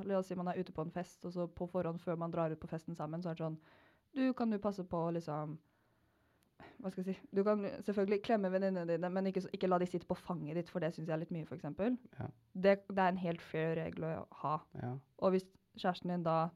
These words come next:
Speaker 1: når dere er på festen, faktisk følger den regelen, og ikke lar venninnene sine sitte på fanget, for eksempel,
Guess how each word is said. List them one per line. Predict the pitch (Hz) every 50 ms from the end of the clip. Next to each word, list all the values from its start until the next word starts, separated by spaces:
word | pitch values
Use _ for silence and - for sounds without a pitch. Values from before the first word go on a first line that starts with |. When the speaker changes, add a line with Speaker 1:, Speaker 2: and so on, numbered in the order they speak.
| -
Speaker 1:
når | 180 175
dere | 165 180 - 156
er | 160
på | - 170
festen, | 160 147 - - _ 165 165 170 175
faktisk | - 156 - - 170 - -
følger | - - - 185 160 160 156
den | 160 160 165
regelen, | 156 - - - 170 180 180
og | 175
ikke | 180 180 - 170
lar | 165 156 156 156
venninnene | 165 165 170 165 160 160 160
sine | - 160 165
sitte | - - 156 -
på | - 170
fanget, | - 151 147 - -
for | 156
eksempel, | 165 175 165 - - 214 269 294